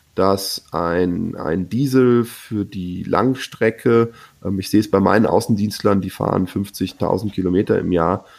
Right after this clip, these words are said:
die haben sicherlich auch keinen Bock, da ewig lange zu laden. Ähm, dann,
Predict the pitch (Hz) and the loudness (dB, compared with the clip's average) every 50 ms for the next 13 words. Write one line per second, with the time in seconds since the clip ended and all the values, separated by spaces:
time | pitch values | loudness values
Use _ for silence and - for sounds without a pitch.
0 | - _ _ _ _ _ _ _ - 60 62 - - 92 95 95 95 98 - - | -20 _ _ _ _ _ _ _ -16 -14 -14 -12 -8 -6 -4 0 0 0 0 -2
1 | - - 101 98 104 95 107 110 117 107 98 98 - - - - - 95 92 92 | -4 -4 0 0 2 2 2 2 2 2 0 0 -2 -4 -6 -4 -4 -2 -2 0
2 | 87 - 98 - - - - 95 92 90 90 87 - - 95 95 98 95 - 95 | 0 0 -2 -2 -2 -4 0 0 2 4 2 2 2 2 0 0 -2 -4 -2 -2
3 | 95 95 92 87 - - 95 87 80 - - - 123 135 139 147 143 - - - | 0 0 0 -2 -2 -2 -2 -2 0 0 -2 0 0 0 0 0 -2 -8 -18 -20
4 | - - - _ _ - - 98 101 98 101 101 101 101 98 101 101 101 101 - | -20 -20 -20 _ _ -6 -2 0 2 2 4 4 4 4 2 2 2 0 -4 -8
5 | - - - - - _ _ _ _ _ _ _ - 98 85 90 101 101 104 101 | -18 -20 -20 -20 -20 _ _ _ _ _ _ _ -2 0 0 2 2 0 0 0
6 | 98 82 - | -2 -4 -6